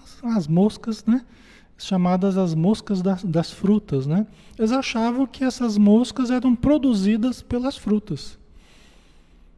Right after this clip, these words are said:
Ou seja, era a fruta que gerava a vida, né? Era a, a, o apodrecimento ali da fruta que gerava a drosófila, o mosquito, e não é, né?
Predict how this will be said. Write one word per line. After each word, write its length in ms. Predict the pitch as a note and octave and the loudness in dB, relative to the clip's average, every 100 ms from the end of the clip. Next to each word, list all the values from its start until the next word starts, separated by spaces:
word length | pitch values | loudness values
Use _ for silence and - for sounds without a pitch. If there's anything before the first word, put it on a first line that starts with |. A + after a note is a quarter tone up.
| _ _ - | _ _ -6
Ou 80 | |
seja, 460 | F3+ - D#3 C3+ A#2+ | -6 0 0 2 -2
era 280 | C#3 D3+ G3 | -4 -2 -4
a 40 | |
fruta 500 | - - A3 D4+ - | -2 2 4 4 0
que 160 | - B3+ | -6 -2
gerava 480 | A#3 A#3+ F3 G3+ G#3+ | 0 0 0 0 0
a 60 | |
vida, 440 | D#3+ F3+ E3+ C3 C3+ | 2 0 2 2 2
né? 220 | E3+ F3+ - F#3 | 2 -2 -4 -4
Era 340 | D#3 F3 D#3 | -2 0 -2
a, 340 | E3 F3+ C#3+ | -4 -4 -4
a, 40 | B2+ - - - | -4 -10 -20 -6
o 80 | E3 | -2
apodrecimento 1040 | F3 G3+ F3+ G#3 - G3+ E3+ G3+ A#3+ A3+ F3+ | 2 4 6 6 4 4 6 8 6 4 2
ali 320 | D#3+ F3+ E3+ - - - - D3 | 2 2 0 -10 -20 -20 -8 0
da 140 | F3+ | 0
fruta 500 | F3 G3 A3 B3 B3 | 0 2 4 2 -2
que 100 | - | -2
gerava 560 | A#3 B3 A3 G#3 G#3+ A#3 A#3 A3+ A3 F#3 | -2 0 2 4 4 4 2 4 2 2
a 40 | |
drosófila, 800 | E3+ G#3 G3 F3+ F#3+ F3+ D3+ B2+ A#2 A#2 E3+ F3+ | 2 2 4 2 2 0 -4 -6 -6 -10 -12 -6
o 60 | |
mosquito, 480 | C#3+ D3+ - F3+ F#3 | -4 -4 -2 -2 0
e 60 | E3 | 2
não 200 | A#3 C4+ | 4 4
é, 320 | G#3+ G#3 B2 - - - - - - - - | 4 2 0 -8 -20 -20 -20 -20 -20 -20 -12
né? 300 | C3+ C#3 G3 | -4 -2 -2